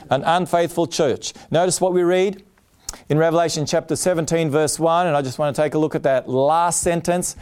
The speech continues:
where John is told, "Come, I will show you the judgment of the great harlot who sits on many waters."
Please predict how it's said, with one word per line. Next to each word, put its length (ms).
where 600
John 300
is 160
told, 460
"Come, 420
I 160
will 200
show 280
you 260
the 120
judgment 480
of 160
the 80
great 320
harlot 420
who 140
sits 340
on 180
many 220
waters." 420